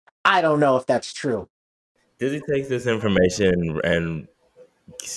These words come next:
Speaker 2: tries to get over to Satan. So taking a back way around, it starts to go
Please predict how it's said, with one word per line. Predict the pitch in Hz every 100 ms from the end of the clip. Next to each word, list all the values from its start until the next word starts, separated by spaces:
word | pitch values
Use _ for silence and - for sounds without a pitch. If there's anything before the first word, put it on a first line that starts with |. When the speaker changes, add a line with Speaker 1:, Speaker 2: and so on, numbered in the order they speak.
| -
Speaker 2:
tries | 104 87
to | 92
get | 73 73 87 82 -
over | 85 87 82 80
to | - 92 80 78
Satan. | 80 82 71
So | 85
taking | 101 95 98
a | 78
back | 82 78 -
way | 76
around, | 69 78 - 50 - - -
it | -
starts | - 85 -
to |
go | 80 85 80 78 -